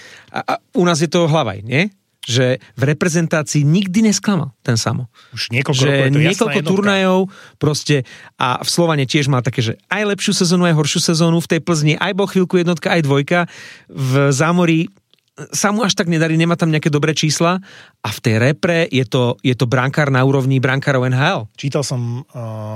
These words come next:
Speaker 2: nejaký rozhovor, kde sa Jan Laco, aj Lašák, myslím, ale Jan Laco ma zaujal, ako sa vyjadroval, e, k tej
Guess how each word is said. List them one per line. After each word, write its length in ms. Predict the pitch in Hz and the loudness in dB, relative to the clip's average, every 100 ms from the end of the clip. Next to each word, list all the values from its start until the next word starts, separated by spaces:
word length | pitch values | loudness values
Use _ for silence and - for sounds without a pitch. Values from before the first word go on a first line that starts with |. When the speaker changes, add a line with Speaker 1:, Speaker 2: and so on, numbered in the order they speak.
| 107 117 | -8 -6
Speaker 2:
nejaký 220 | 113 120 | -4 -4
rozhovor, 400 | 123 131 117 110 | -2 -4 -4 -4
kde 160 | 101 110 | -6 -6
sa 400 | - 110 104 120 | -4 -4 -4 -6
Jan 240 | 120 117 110 | -4 -4 -2
Laco, 560 | 101 110 - 92 131 - _ _ - - | -4 -4 -6 -6 -8 -12 _ _ -16 -4
aj 80 | 156 | -2
Lašák, 320 | 117 - 131 | -2 -4 -4
myslím, 320 | 123 - 123 | -6 -6 -4
ale 240 | 117 113 123 | -2 -2 -2
Jan 80 | |
Laco 240 | 117 113 113 | -2 -4 -6
ma 160 | 107 | -6
zaujal, 320 | 107 107 113 107 | -4 -4 -2 -4
ako 160 | 107 | -6
sa 160 | 123 101 | -8 -6
vyjadroval, 720 | 110 110 104 104 101 95 95 | -4 -4 -4 -6 -6 -6 -6
e, 160 | 98 107 - 117 104 104 104 | -8 -10 -14 -12 -10 -12 -14
k 160 | - - | -18 -12
tej 160 | - | -6